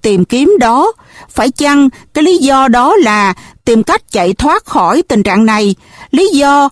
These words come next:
hàm nghĩa động cơ thúc giục. Phải chăng tất cả mọi tầm cầu của con người đều có động cơ?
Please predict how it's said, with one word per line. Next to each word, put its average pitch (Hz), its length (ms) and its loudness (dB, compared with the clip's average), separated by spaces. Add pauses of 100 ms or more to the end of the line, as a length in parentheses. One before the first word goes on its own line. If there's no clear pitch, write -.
(100)
hàm 214 340 -2
nghĩa 202 260 0
động 208 320 0
cơ 269 280 -2
thúc 403 200 -2
giục. 202 280 -2 (600)
Phải 254 160 -2
chăng 277 200 -2
tất 381 180 -4
cả 220 180 -2
mọi 208 360 0
tầm 208 360 0
cầu 202 260 -2
của 247 160 -4
con 294 220 2
người 196 240 0
đều 196 220 -2
có 302 200 0
động 202 280 0
cơ? 277 360 0